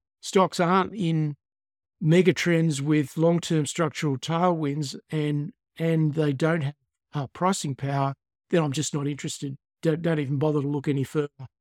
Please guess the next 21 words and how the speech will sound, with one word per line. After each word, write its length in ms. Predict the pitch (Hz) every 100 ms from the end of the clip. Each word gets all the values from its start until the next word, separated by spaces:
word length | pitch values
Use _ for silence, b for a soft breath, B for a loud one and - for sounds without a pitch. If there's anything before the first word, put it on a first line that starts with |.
| _ _ -
So 240 | - 156
I've 140 | 151
certainly 640 | - 202 165 151 147 135 - _ -
maintained 640 | 175 151 143 - 160 151
a 20 | 131
very 320 | 143 160 143
narrow 300 | 147 143 131
focus 460 | - 147 135 131
over 200 | 151 139
the 60 | 135
last 260 | 139 139 -
couple 280 | 147 139
of 80 | 135
years. 380 | 139 143 135 - _ _ _ _ _ _ _ _ _ _ _ _ _ _ _ _ -
The 80 | 175
second 520 | - 269 226 170 143 _ _ _ _
thing 340 | - 196 185
that 160 | 175 170 - _ _ _
is 240 | - 165
critical 720 | - - 202 208 175 151 147 - _ _
is, 520 | 170 165 151 147 -